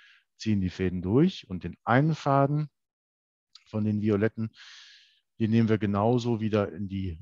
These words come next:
mittlere, als mittleren Faden gleich, um eben wieder eine arthroskopische Mason-Allen-Naht zu, äh, generieren. Das ist für eine einreihige Rekonstruktion eigentlich die optimale Lösung.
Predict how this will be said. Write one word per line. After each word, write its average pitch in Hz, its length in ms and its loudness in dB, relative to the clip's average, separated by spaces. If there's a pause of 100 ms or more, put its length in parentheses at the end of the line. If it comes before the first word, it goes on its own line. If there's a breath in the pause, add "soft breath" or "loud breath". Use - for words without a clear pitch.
(100)
mittlere, 131 640 0
als 87 420 -8
mittleren 127 440 0
Faden 127 400 2
gleich, 135 520 0 (300)
um 135 180 -8
eben 113 280 0
wieder 113 160 4
eine 107 160 2
arthroskopische 104 600 -8
Mason-Allen-Naht 95 920 0 (340)
zu, 107 460 -2
äh, 101 160 -2
generieren. 95 480 0
Das 104 160 2
ist 110 80 -6
für - 140 -4
eine - 80 -4
einreihige 104 560 4
Rekonstruktion 98 880 -6 (680 loud breath)
eigentlich 95 300 -2
die - 140 -16
optimale 82 440 -8
Lösung. 147 520 0